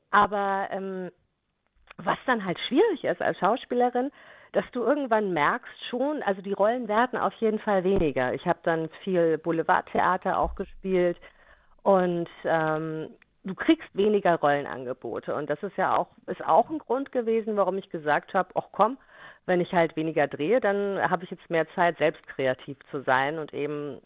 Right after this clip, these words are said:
auch selbst eine Firma zu gründen, eine Filmfirma.“ Vor fünf Jahren haben wir die gegründet, mein Freund und ich zusammen.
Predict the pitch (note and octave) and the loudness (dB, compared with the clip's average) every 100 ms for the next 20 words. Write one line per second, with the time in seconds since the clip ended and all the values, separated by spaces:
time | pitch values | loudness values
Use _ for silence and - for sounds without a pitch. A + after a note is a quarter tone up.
0 | - D3 - D3 C3+ - - - C#3 C#3+ | 0 2 2 2 2 0 -8 0 0 0
1 | D3+ - F#3 E3 D3+ F3 - E3+ E3+ F3 | -2 -2 0 0 -2 -6 -2 -2 0 -4
2 | D#3 D#3+ - D#3+ E3+ E3+ E3 E3 E3+ F3 | -2 -2 -2 -2 0 2 2 2 2 0
3 | - D#3+ D3 F3+ - E3 D#3 D3 D#3 E3+ | 2 2 2 -2 -8 -8 -2 0 0 -2
4 | D#3+ D3+ C3+ C#3 - D3+ C#3 C#3+ C#3+ - | -4 -4 -8 -6 -2 -2 -2 -4 -4 -4
5 | D3 C3 - - D3+ C3+ C#3 F3+ | -6 -6 -14 -16 -8 0 0 0